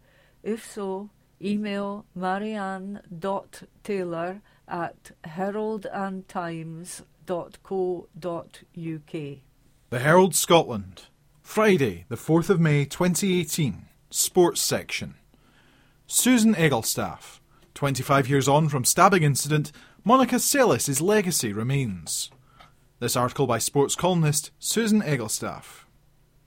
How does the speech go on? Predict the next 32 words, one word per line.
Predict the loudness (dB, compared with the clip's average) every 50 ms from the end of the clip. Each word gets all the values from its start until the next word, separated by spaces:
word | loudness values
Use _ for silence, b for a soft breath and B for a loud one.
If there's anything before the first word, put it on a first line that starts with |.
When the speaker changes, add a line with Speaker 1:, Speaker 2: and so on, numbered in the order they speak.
| _ _ _ _ _ _ b b b b b b b b b b b b b
Speaker 2:
Twenty-five | -4 -4 -4 -2 -2 0 0 0 2 2
years | 0 0 2 0
ago, | 0 2 2 2 2 0 -2
one | -2 0 0
of | 0
the | 0 0
saddest | 0 0 2 2 4 2 2 0 0 -4 0
and | 2 4
most | 4 4 4 2
shocking | 2 4 4 4 4 2 2 2
moments | 4 4 2 2 2 0 -2
in | -2
sporting | -2 -2 2 2 0 2 0 -4
history | 0 0 0 0 0 2 2 2
occurred. | 2 0 0 2 4 4 4 2 0 -12 b b b b b b b b -4
This | -2 -2 0 2
week | 2 2 2 2 2
marked | 2 2 2 0
the | -6
twenty-fifth | -6 -2 2 2 2 2 0 -2 0 0 2 4
anniversary | 4 4 4 4 2 2 2 2 2 0 0 2 2
of | 0 0 -2
Monica | -6 -6 -6 -6 -6 -6
Seles | -4 0 0 2 2 2 2 0 0 -4 -6
being | -6 -4 -4 -4
stabbed | -4 -4 -6 0 2 4 4 4 2 0 -4
while | -2 -2 0 0 0
on | -2 -4
court | -8 -6 0 2 2 2 2 -2 -10 _ _
by | -2 -2 0
a | 0 -2
fan. | -4 -4 -2 0 0 0 -2 -4 -10